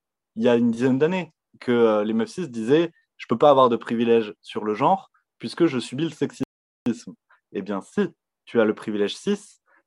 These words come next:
qui ne t'empêche pas de subir le sexisme en même temps. Mais personnes trans se mangent, euh, les personnes trans, trans se mangent la transphobie.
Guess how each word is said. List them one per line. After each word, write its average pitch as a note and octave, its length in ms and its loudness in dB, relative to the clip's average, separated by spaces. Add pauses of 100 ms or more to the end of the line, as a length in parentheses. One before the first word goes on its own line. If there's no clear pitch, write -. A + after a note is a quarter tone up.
qui - 120 -8
ne A2+ 140 2
t'empêche A#2 420 -2
pas F#3 140 4
de A#2+ 120 -2
subir B2+ 300 -2
le A#2 60 -4
sexisme A#2 480 -8
en A#2 60 0
même B2+ 80 -2
temps. D3 240 -4 (220)
Mais A3+ 420 0 (260)
personnes G#2+ 360 -2
trans E3 260 0
se - 240 -8
mangent, C3+ 400 2 (420)
euh, G2+ 680 -2 (260)
les A2 200 -4
personnes A2 240 -6
trans, D3 180 -2 (220)
trans D3 200 -2
se - 220 -8
mangent C3+ 320 2 (240)
la - 40 -14
transphobie. D#3+ 460 -6